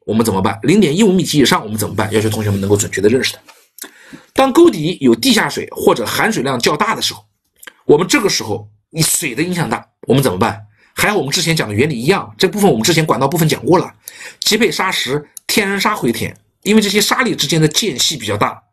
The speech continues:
它容易排水嘛。因为你含水量大，的目的就要消除水的影响，所以我们应该采用什么样的材料回填？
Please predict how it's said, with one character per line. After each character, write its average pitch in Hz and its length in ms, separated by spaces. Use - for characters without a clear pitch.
它 - 140
容 135 180
易 220 120
排 135 260
水 85 160
嘛。 98 160
因 240 100
为 277 60
你 233 80
含 220 140
水 233 100
量 180 140
大， 156 160
的 160 80
目 277 100
的 262 140
就 143 120
要 123 60
消 156 140
除 156 100
水 120 140
的 95 80
影 104 160
响， 101 160
所 156 160
以 110 180
我 123 160
们 139 160
应 165 80
该 170 100
采 - 140
用 120 100
什 127 160
么 175 80
样 185 80
的 123 60
材 131 100
料 127 120
回 127 120
填？ 107 220